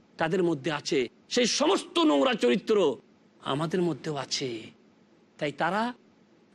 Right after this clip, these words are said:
বুঝতে পারছে না আসল ইসলাম কি। আমরা তাদেরকে আমাদের উত্তম চরিত্রের মাধ্যমে সুন্দর ইসলামকে পরিবেশন করতে পারছি না। তাই ভাইরা আমার,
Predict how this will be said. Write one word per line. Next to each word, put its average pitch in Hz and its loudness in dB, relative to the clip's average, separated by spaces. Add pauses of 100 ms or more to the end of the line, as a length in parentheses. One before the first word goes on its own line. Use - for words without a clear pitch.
(100)
বুঝতে 233 -2
পারছে 185 -4
না 160 -2 (140)
আসল 202 0
ইসলাম 240 0
কি। 170 -2 (160)
আমরা 175 0
তাদেরকে 202 0 (200)
আমাদের 185 0
উত্তম 226 0 (120)
চরিত্রের 262 2
মাধ্যমে 214 2 (360)
সুন্দর 247 4
ইসলামকে 233 2 (460)
পরিবেশন 160 0
করতে - -12
পারছি 127 -8
না। 135 -4 (640)
তাই 156 2
ভাইরা 160 0
আমার, 240 2